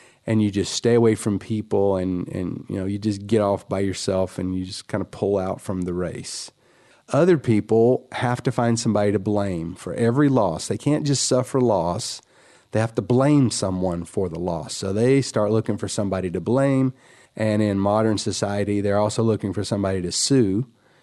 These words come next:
And so it's the doctor's fault, it's my parents' fault, it's my friend's fault, it's my husband, my wife's fault.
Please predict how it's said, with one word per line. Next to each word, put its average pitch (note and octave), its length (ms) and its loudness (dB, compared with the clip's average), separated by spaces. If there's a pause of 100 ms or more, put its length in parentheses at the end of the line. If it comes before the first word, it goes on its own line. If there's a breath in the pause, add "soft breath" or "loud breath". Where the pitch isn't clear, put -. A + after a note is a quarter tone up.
(340 soft breath)
And G#2 260 0
so G2+ 300 0
it's F#2+ 260 -2
the G2+ 80 -6
doctor's A2 460 0
fault, G2+ 540 2
it's F2+ 180 -8
my E2+ 80 -6
parents' G#2+ 580 -2
fault, G2+ 540 0
it's - 180 -8
my F#2 120 -10
friend's A2 420 0
fault, G#2 460 2
it's - 120 -16
my F#2+ 100 -6
husband, A2 460 -2
my E2+ 100 -6
wife's G#2 440 -2
fault. - 640 -4